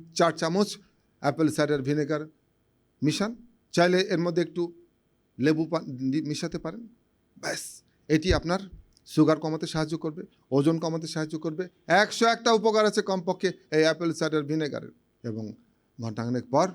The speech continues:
আপনি কি করবেন? এক গ্লাস পানির ভিতরে দুই চা চামচ চিয়া সিড ভিজায় রাখেন। এক ঘন্টা পর এটা খেয়ে নিন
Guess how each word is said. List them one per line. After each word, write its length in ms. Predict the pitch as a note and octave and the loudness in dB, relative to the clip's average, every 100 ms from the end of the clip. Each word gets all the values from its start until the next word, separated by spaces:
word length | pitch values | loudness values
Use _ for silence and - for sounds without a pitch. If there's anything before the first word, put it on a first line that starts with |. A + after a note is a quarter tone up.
| - _ _ _ | -8 _ _ _
আপনি 260 | G#2 C#3 D#3+ F3+ - | -12 -4 -4 -4 -12
কি 100 | - D#3+ | -6 -4
করবেন? 280 | F3+ D#3+ C#3 _ _ _ _ _ - | -4 -6 -10 _ _ _ _ _ -6
এক 140 | B2 | -4
গ্লাস 260 | B2 C3 B2+ - - _ _ _ _ _ | 0 -2 -2 -12 -20 _ _ _ _ _
পানির 240 | B2 D3 | -2 0
ভিতরে 300 | D3+ E3 F3+ G3 G3 _ _ _ _ | 0 -2 -4 -6 -10 _ _ _ _
দুই 220 | G#2+ C3 D#3 | -4 2 2
চা 160 | D#3 | 2
চামচ 360 | C#3 C#3 D#3 F3+ - - _ _ _ | -2 -4 -4 -6 -10 -16 _ _ _
চিয়া 280 | - C3 B2+ | 0 0 0
সিড 240 | E3 F3 A2+ | -2 -4 -6
ভিজায় 320 | B2 C3+ D3 | -4 -2 -2
রাখেন। 200 | D#3 G3 B3 _ _ _ - | -4 -8 -12 _ _ _ -8
এক 120 | B2 | -6
ঘন্টা 260 | B2+ C3 C3+ | -2 0 0
পর 240 | C3+ F#3+ G#3 - _ _ _ _ - | 4 4 2 -6 _ _ _ _ -8
এটা 120 | A#2+ | -4
খেয়ে 220 | A#2+ D3 | 0 0
নিন 160 | F#3 | 0